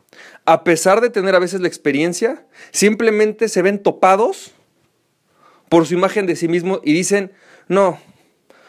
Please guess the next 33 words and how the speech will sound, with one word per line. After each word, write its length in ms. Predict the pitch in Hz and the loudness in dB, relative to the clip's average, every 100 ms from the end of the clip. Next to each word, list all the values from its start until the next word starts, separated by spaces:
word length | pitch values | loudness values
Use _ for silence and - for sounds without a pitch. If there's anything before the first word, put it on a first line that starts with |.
| _ | _
yo 140 | 180 196 | 2 2
no 160 | 196 | 2
podría 340 | 156 156 180 156 | 0 2 2 2
atender 380 | - 117 123 120 | 0 -2 0 -2
a 80 | |
Coca-Cola. 480 | - 104 117 95 - _ _ _ _ _ _ | -4 -6 -2 -2 -4 _ _ _ _ _ _
No, 400 | 170 196 180 139 _ _ _ - | 2 4 2 -2 _ _ _ 0
yo 100 | 185 | 2
no 180 | 202 180 | 2 0
podría 400 | 160 170 175 143 | 0 2 4 2
atender 380 | - 123 135 | 0 -4 0
a 60 | 131 | 2
B 80 | 131 | 0
M 120 | 131 | -2
W. 320 | 110 107 107 - - _ | -4 -4 -6 -10 -20 _
No, 400 | 175 202 170 - _ _ - | 0 2 0 -8 _ _ -6
no 160 | 175 208 | 0 2
estoy 240 | 196 214 | 2 2
en 140 | 208 196 | 2 0
momento 520 | 160 170 190 180 180 | -2 0 -2 -2 0
de 60 | 139 | 0
atender 640 | 127 127 131 156 160 - _ _ _ _ _ _ | 0 -2 2 2 2 -6 _ _ _ _ _ _
a 100 | 131 | 0
una 220 | 147 156 | 2 2
gran 240 | 143 147 151 | 2 2 0
corporación. 640 | 151 - 110 104 113 110 | -6 -4 -6 -6 -8 -2
No, 320 | 175 196 170 - _ 156 | 0 0 -2 -12 _ -2
no 140 | 180 | -2
estoy 220 | 175 190 | 0 -2
en 80 | 185 | -2
momento 460 | 151 147 156 151 135 | -4 -6 -4 -2 -2
de 80 | |
ir 240 | 127 143 | -2 -4